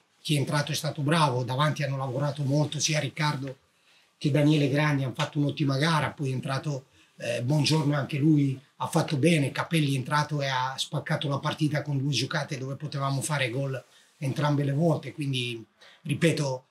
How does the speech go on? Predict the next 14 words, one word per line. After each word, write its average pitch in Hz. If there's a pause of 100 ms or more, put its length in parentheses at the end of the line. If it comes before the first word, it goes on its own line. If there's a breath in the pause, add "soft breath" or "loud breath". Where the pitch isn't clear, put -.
(140)
eh, 131
siamo 160
contenti, 156
siamo 139
contenti 156
del 156
punto, 180
perché 151
sappiamo 156
che 139
in 135
questo 160
campo 147
qua 143